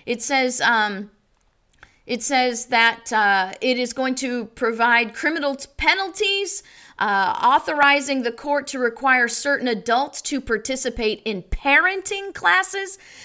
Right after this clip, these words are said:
So basically, if your child posts a picture, a hunting picture, or,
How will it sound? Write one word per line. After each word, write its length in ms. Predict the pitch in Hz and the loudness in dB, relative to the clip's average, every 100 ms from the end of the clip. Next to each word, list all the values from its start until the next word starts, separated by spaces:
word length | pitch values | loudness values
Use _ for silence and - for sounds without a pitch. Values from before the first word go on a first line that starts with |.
| - | -16
So 220 | - 320 | -6 -2
basically, 680 | 277 330 381 381 392 302 285 | -2 -2 -2 -4 -6 -4 -2
if 140 | 269 269 | -2 -2
your 140 | 254 | -4
child 600 | 247 302 285 294 247 226 | -4 0 2 4 2 -2
posts 440 | 277 247 262 - | 0 2 0 -4
a 60 | 226 | -6
picture, 440 | 226 269 - 254 | -2 -4 -2 2
a 100 | 208 | 4
hunting 460 | 208 254 269 247 214 | 4 0 0 -2 -2
picture, 560 | 220 208 - 247 262 - | -2 -2 0 0 0 2
or, 260 | 226 220 | 0 0